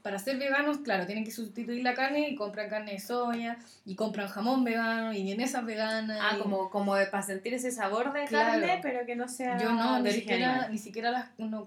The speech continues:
Speaker 1: no compro, y si compro es como muy, no sé, nos juntamos en un grupo de amigos, hacemos una completada, ya, o yo llevo mis champiñones, <laughs> que es
Speaker 2: Ujú.
Speaker 1: como la, la vienesa que utilizo, o compro una vienesa vegana si es que tengo ganas de co-,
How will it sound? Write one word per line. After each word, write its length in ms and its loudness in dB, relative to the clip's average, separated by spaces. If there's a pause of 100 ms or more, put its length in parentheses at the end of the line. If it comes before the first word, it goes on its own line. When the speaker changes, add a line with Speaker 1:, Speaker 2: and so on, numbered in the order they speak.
Speaker 1:
no 140 -6
compro, 420 2
y 120 0
si 160 -10
compro 320 -2
es 60 -6
como 200 -4
muy, 720 0
no 80 -12
sé, 320 -4 (420)
nos 200 -10
juntamos 420 -2
en 60 -2
un 80 -2
grupo 180 -4
de 80 4
amigos, 260 2
hacemos 180 -2
una 120 0
completada, 580 0 (520)
ya, 260 -2
o 60 0
yo 120 2
llevo 220 2
mis 120 0
champiñones, 680 -2
<laughs> 320 2
que 120 4
es 120 4
Speaker 2:
Ujú. 160 4
Speaker 1:
como 160 6
la, 400 4
la 160 2
vienesa 400 4
que 140 -6
utilizo, 360 -8 (400)
o 160 -6
compro 240 2
una 120 0
vienesa 360 -2
vegana 320 4
si 140 -8
es 60 -12
que 100 -10
tengo 440 -6
ganas 200 -4
de 60 -8
co-, 180 -8